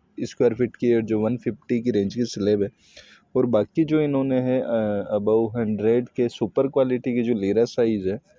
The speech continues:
वह इन्होंने लिए हैं, जो चकडूंगरी के ही लीरा साइज है। उसके अलावा चकडूंगरी के कट पीसेस लिए हैं जो above एटी की रेंज के अंदर है। And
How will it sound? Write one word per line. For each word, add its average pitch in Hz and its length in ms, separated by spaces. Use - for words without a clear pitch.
वह 131 540
इन्होंने 123 340
लिए 107 260
हैं, 110 260
जो 98 420
चकडूंगरी 117 500
के 123 140
ही 113 160
लीरा 110 260
साइज 110 340
है। 110 100
उसके 127 320
अलावा 135 260
चकडूंगरी 113 600
के 110 280
कट - 240
पीसेस 135 460
लिए 113 300
हैं 113 120
जो 110 180
above 110 260
एटी 107 280
की 120 80
रेंज 101 280
के 110 120
अंदर 104 340
है। 95 120
And 98 480